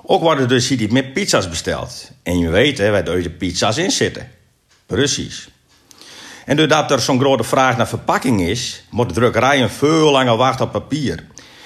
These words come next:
Daardoor kan het gebeuren dat bepaalde boeken even niet te leveren binnen. Eerlijk gezegd heb ik nooit zoveel gedacht dat het invloed hebben kan op het drukken van boeken.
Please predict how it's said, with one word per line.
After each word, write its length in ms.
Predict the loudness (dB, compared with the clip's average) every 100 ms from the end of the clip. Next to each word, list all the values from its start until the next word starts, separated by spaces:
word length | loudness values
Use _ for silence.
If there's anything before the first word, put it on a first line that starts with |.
| -20 -2
Daardoor 300 | 2 2 2
kan 120 | 0
het 140 | 0
gebeuren 500 | 0 2 2 4 2
dat 100 | 0
bepaalde 460 | -2 -2 0 2 0
boeken 320 | 0 -2 -2
even 260 | 0 2 2
niet 140 | 0
te 120 | 2
leveren 420 | 2 2 2 0
binnen. 240 | -4 -8 -14 -20 _ _ _ _ _ -20 -20 -20 -4
Eerlijk 280 | 0 2 2
gezegd 240 | 2 2 2
heb 120 | 0
ik 80 | 0
nooit 240 | 0 0
zoveel 280 | -2 0 0
gedacht 400 | 2 0 0 -4
dat 120 | -4
het 140 | -4
invloed 420 | -2 -2 0 -2 0
hebben 280 | 0 0
kan 320 | 0 0 0 -6 -12 -4
op 120 | -4
het 140 | -2
drukken 280 | -2 -2 -2
van 200 | -4 -2
boeken. 320 | 0 -2 -6